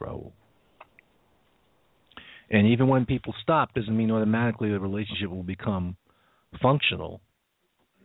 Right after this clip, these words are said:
or healthy. That's gonna take work. Even when drugs aren't involved, relationships take work.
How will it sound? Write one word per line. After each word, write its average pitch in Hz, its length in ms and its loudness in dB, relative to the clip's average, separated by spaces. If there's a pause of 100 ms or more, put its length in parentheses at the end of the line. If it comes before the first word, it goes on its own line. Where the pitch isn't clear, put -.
(1600)
or 95 160 -2
healthy. 95 560 -4 (440)
That's 98 180 0
gonna 123 180 2
take 110 280 0
work. 120 300 2 (1400)
Even 101 240 -2
when 113 180 4
drugs 113 280 2
aren't 139 180 2
involved, 87 400 -2
relationships 87 540 -8 (100)
take - 160 -10
work. 80 220 -6